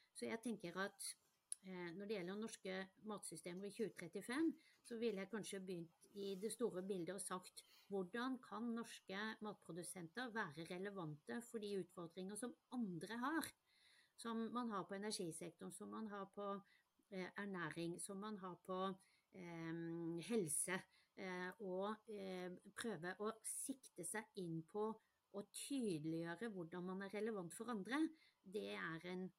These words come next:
god strategi for å få, eh, levekår og vekstvilkår for egen næring som fungerer. Så, eh, uten å si at man skal være uselvisk, for man skal jo ikke, man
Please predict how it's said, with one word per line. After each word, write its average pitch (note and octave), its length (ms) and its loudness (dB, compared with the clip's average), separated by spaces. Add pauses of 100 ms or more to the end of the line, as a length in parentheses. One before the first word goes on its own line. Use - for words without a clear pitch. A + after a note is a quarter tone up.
god F3 240 -4
strategi A#3 760 2 (260)
for F#3+ 200 -4
å G3 140 -2
få, F#3 520 0 (300)
eh, F3 300 -2
levekår G3+ 920 2
og G#3 160 -6
vekstvilkår F3+ 640 -6
for - 240 -10
egen A#3 440 2
næring F#3 480 2 (220)
som E3 220 -2
fungerer. E3 600 -2 (460)
Så, G#3 200 -2 (380)
eh, F#3 400 2
uten G#3 300 2
å G3 80 2
si F#3 240 0
at F3 160 -6
man E3+ 100 -6
skal F#3 220 -6
være E3+ 340 -2 (280)
uselvisk, G3+ 840 4
for G#3+ 120 -6
man F#3+ 120 -4
skal F#3+ 180 -2
jo F#3 80 0
ikke, G#3+ 240 -2
man G3 120 -4